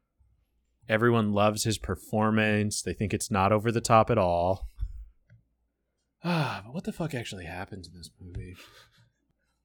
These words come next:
Ah, the Republic is up to their shit now that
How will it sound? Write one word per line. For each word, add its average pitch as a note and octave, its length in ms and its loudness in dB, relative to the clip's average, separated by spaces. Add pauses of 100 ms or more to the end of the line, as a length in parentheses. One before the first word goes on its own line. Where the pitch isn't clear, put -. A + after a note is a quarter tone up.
(140)
Ah, E2+ 540 -16 (400)
the A#2 60 -6
Republic E3 420 2
is E3 260 -4 (100)
up B2+ 180 -2
to D#3 80 -2
their D3+ 140 4
shit A#2+ 520 4 (100)
now A2+ 240 4
that A2+ 340 4